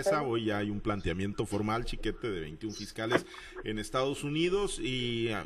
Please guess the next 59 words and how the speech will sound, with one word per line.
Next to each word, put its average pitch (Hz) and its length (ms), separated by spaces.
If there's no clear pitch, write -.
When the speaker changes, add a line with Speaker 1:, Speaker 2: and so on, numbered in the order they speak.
Speaker 1:
yo 139 120
coincido 156 300
con 147 160
Jorge 139 240
Luis, 202 180
difícilmente 131 640
se 110 140
va 110 80
a 117 40
dar, 113 220
¿no? 113 180
Por 95 140
lo 90 80
menos 107 320
en 82 120
el, - 240
en 92 100
el 87 100
corto 107 380
plazo 113 340
o 104 220
bajo 76 800
la 80 80
presidencia 101 720
actualmente 101 640
de, 104 140
de 110 260
Joe 123 140
Biden, 147 440
pero 120 400
¿de 113 140
qué 165 100
tamaño? 185 300
Digo, 185 200
siempre 185 260
se 175 80
ha 196 40
especulado 151 380
y 156 60
se 143 80
ha 143 60
mencionado, 151 380
¿no? 151 100
que 113 120
están 107 300
metidos 123 460
en 127 100
México, 127 460
¿no? 135 320
Agentes 78 420
de 95 80
la 104 140
dea, 120 340
que 90 100
se 80 60
está 82 160
haciendo 101 240
ese 104 160
trabajo, 113 440